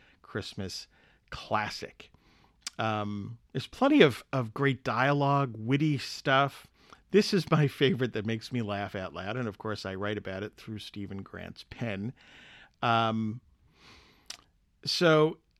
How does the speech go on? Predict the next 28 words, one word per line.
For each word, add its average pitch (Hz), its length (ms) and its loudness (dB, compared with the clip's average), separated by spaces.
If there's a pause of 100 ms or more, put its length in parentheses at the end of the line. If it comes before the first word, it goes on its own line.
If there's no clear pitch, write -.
(280)
here 143 220 -2
we 131 80 0
go. 95 320 -8
Uh, 120 720 2 (1300)
okay, 107 260 -6 (180)
uh, 117 160 -2
the 143 140 0
exchange 180 500 4
between 147 360 0
Bishop 127 360 -2
Brom 117 400 0
and 107 200 -2
Missus 113 320 -4
Hamilton, 113 720 -2
the - 60 -12
horrible, 131 580 0
wealthy 110 400 -4
woman 104 320 -2
who 101 140 -4
is 92 120 -8
trying 110 280 -4
to 104 80 -12
turn 110 260 -6
a 101 80 -2
new 113 160 -2
cathedral 127 500 -4
into 101 140 -10
something 110 340 -4